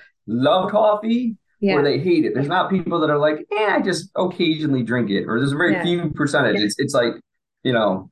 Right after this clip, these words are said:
Speaker 2: Mm-hmm.
Speaker 1: very skewed, and usually it has to do with the memory of who gave it to them or what it was, right? Um, to do that. So all these things are implanted on us, and half the time we gotta unlearn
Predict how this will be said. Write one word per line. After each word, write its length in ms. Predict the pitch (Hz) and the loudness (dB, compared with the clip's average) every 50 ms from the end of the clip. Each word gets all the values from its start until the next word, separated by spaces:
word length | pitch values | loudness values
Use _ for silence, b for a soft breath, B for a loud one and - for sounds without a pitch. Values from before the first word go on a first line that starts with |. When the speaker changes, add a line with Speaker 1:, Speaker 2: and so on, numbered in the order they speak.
| _ _ _ | _ _ _
Speaker 2:
Mm-hmm. 160 | 247 214 208 | -6 -4 0
Speaker 1:
very 240 | 127 143 139 131 123 | 0 2 2 2 2
skewed, 400 | 123 - - 190 220 214 185 143 | 0 -2 0 0 2 2 2 2
and 140 | 127 123 131 | 4 4 2
usually 180 | 135 131 131 110 | 2 2 2 0
it 40 | 113 | 0
has 140 | 117 113 - | 0 -2 -2
to 100 | 123 110 | -4 -2
do 200 | 98 117 117 113 | 0 0 2 2
with 100 | 110 101 | 2 2
the 80 | 98 | 2
memory 480 | 95 98 104 104 104 104 104 104 107 104 | 2 2 2 2 2 0 0 0 0 0
of 80 | 101 95 - | 0 0 0
who 140 | - 113 101 | -2 -2 0
gave 220 | 104 104 101 101 | 2 2 2 2
it 100 | 98 - | 0 -2
to 100 | - - | -2 -2
them 300 | 101 101 98 98 98 98 | 0 0 2 2 2 2
or 120 | 98 95 92 | 2 2 2
what 200 | 95 101 101 101 | 2 0 0 0
it 80 | - - - | -2 -4 -4
was, 560 | - 98 98 98 98 101 92 92 101 101 98 - | -2 0 2 2 2 2 2 0 0 0 0 0
right? 240 | 95 104 101 95 - - _ _ _ _ _ _ _ _ _ | 0 0 0 0 -4 -8 _ _ _ _ _ _ _ _ _
Um, 420 | - 98 98 98 98 95 98 - - | 0 2 2 4 2 2 0 0 -2
to 100 | - 107 | -4 -4
do 180 | 110 139 208 214 | -4 -2 -2 0
that. 240 | - 123 107 - - | 2 2 2 2 0
So 80 | - | 0
all 140 | - 160 170 | 2 2 2
these 140 | 170 151 - | 2 2 2
things 180 | 175 160 135 120 | 2 2 2 2
are 80 | 120 | 0
implanted 420 | 120 117 - - 170 226 196 - 123 | -2 -2 -2 -2 -2 0 0 0 0
on 160 | 120 117 113 | 2 2 2
us, 140 | 104 98 95 | 0 0 -2
and 80 | 90 | -2
half 120 | 131 131 135 | -2 -2 -4
the 80 | 131 | -2
time 180 | 131 131 131 131 | -2 -2 0 0
we 40 | 120 | 2
gotta 220 | 117 110 - - - - | 2 2 0 -2 -2 0
unlearn 480 | 117 131 127 113 104 98 90 - - | 0 2 2 2 0 0 -2 -4 -8